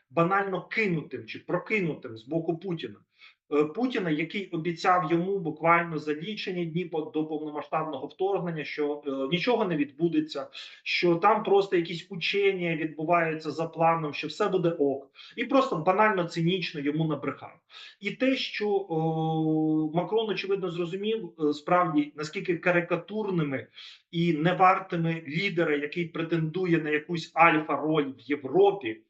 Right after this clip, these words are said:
е, є оці багатогодинні дзвінки, багатогодинні розмови.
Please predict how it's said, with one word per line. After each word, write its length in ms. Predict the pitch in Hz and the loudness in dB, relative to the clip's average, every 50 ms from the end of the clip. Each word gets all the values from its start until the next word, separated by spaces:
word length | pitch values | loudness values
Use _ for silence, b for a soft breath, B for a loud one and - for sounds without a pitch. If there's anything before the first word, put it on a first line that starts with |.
| B B B B B B B - | B B B B B B B -6
е, 240 | 151 151 151 147 - | -2 0 0 0 -2
є 260 | 143 180 202 214 208 - | -4 -4 -4 -4 -4 -2
оці 500 | 175 - 156 - - 196 196 196 190 185 165 151 | -4 -4 -4 -4 -8 -10 -8 -6 -6 -6 -4 0
багатогодинні 1120 | 160 160 160 175 165 - 165 151 - 165 160 139 139 185 185 180 175 170 165 160 156 156 160 | 0 0 2 0 0 0 -2 -4 -4 -4 -6 -2 -2 -2 -2 0 0 -2 -2 0 -2 -2 -4
дзвінки, 640 | 160 - - 139 139 151 156 151 156 - 196 196 185 | -6 -10 -16 -8 -6 -4 -4 -4 -4 -4 -6 -6 -4
багатогодинні 840 | 165 156 143 151 147 - 147 131 147 156 156 165 160 160 156 151 | -4 -4 -2 -2 -4 -6 -6 -8 -8 -4 -2 -2 -2 -2 -2 0
розмови. 520 | 147 151 147 - 175 190 196 180 170 151 | -2 -2 -2 -2 -2 -2 0 0 0 -2